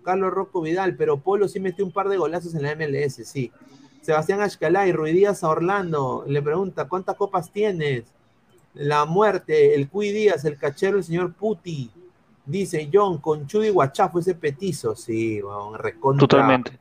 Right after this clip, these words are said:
Speaker 1: Recon-, pero recontra soberbio, mi causa. O sea,
Speaker 2: Y
Speaker 1: o sea,
Speaker 2: guachafo.
Speaker 1: no, sí, cosa, pero bueno. Carlos, que lo nacionalicen para que vean que los peruanos no hablamos huevadas.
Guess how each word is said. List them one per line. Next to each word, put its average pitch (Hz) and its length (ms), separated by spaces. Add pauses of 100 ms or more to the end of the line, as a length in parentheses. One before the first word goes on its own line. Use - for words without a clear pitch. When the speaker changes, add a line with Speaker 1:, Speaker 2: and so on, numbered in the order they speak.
(360)
Speaker 1:
Recon-, 170 720
pero 113 200
recontra 175 800
soberbio, 139 480
mi 120 120
causa. 139 500 (760)
O - 40
sea, - 140
Speaker 2:
Y 135 80
Speaker 1:
o - 20
sea, - 0
Speaker 2:
guachafo. 127 480 (500)
Speaker 1:
no, 120 360
sí, - 160
cosa, - 260 (520)
pero 52 260
bueno. 52 160 (480)
Carlos, 165 340
que 139 80
lo 143 100
nacionalicen 151 640
para 156 220
que 143 140
vean 180 260
que 180 100
los 151 120
peruanos 156 300
no 170 60
hablamos 170 380
huevadas. 139 600